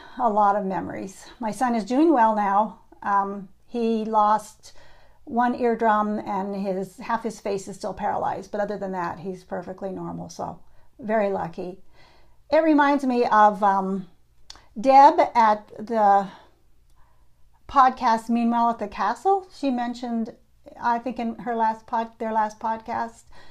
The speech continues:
she and her sister, Deb was talking about how, how we have m-, more things similar as people than we do different, and that's very true. We all have our ups and downs.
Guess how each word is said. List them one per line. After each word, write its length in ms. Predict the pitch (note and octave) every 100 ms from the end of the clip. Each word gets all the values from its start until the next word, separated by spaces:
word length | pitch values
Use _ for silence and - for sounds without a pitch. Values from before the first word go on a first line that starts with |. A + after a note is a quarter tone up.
| - -
she 220 | - -
and 80 | A#3
her 80 | A#3
sister, 500 | A3+ A#3+ A#3+ A#3 A3+ - - _ - A#3
Deb 220 | C4 B3+
was 100 | C4+
talking 380 | C4+ A#3 A3+ A#3
about 360 | A3 G#3+ - -
how, 720 | A3+ A#3+ A#3 A3+ A3+ A3+ - - _ _ - _ _ - A3+ - - -
how 260 | - D4 D4
we 200 | C#4+ C4+
have 340 | C4 B3+ A3
m-, 220 | A3+ A3+ -
more 320 | A#3 B3+ C#4
things 720 | C4+ B3+ B3 B3 B3 A#3+ - -
similar 800 | - - B3+ C4 C4+ C#4 D4 D4 - - - -
as 180 | C#4+
people 400 | D4 D4+ D4 C#4+
than 220 | C4 B3+ B3+
we 100 | A#3+
do 160 | A#3+
different, 480 | A3+ B3 A#3+ C4+ C4+
and 300 | A#3+ B3 B3
that's 180 | C4 B3+
very 220 | C#4 C#4
true. 260 | C#4 D4+ A3
We 120 | G#3
all 160 | A3+ A#3+
have 200 | B3 A#3+
our 140 | A#3
ups 220 | B3+ -
and 100 | A#3+
downs. 500 | A3+ G#3+ F3+ - -